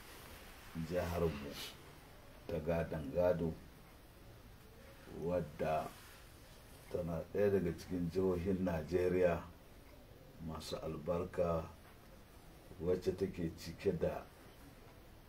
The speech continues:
'yan Najeriya kusan daga kowane sashi, har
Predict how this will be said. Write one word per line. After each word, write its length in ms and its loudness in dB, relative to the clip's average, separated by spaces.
'yan 240 4
Najeriya 840 4
kusan 380 2
daga 200 4
kowane 480 4
sashi, 540 0
har 300 -2